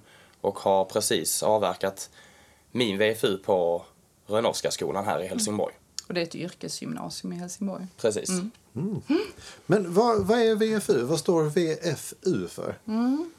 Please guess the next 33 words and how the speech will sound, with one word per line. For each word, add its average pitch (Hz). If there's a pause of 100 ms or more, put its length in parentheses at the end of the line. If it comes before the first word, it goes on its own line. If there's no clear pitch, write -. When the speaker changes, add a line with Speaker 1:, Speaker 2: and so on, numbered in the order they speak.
(480)
Speaker 2:
V 277
F 269
U 247
står 285
ju 220
för 196
den 180
verksamhetsförlagda 165
utbildningen. 185 (120)
Eh, 170
det 180
är 175
en 165
förkortning -
av -
det -
då. - (300)
Och, -
eh, 196
det 262
innebär 214
egentligen 180
att, 175
eh, 175
studenterna 170
där 185
gör 175
sin -
praktik -
på 240
en 170
skola. 202 (760)
Och, 185